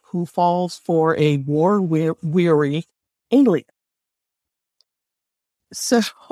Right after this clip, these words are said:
<laughs> yeah, I know, I know. Go ahead, laugh.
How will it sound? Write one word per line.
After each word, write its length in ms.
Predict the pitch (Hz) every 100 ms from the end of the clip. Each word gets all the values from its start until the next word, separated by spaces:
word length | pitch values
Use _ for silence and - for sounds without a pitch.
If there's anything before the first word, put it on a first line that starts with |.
| - - _ -
<laughs> 100 | 311 226 170 - 165 - 185 - 160 -
yeah, 400 | 233 220 175 185
I 180 | 247 392
know, 300 | 247 156 208 -
I 100 | 453
know. 280 | 185 165 233 -
Go 100 | 269
ahead, 280 | 349 233 233
laugh. 280 | 214 190 196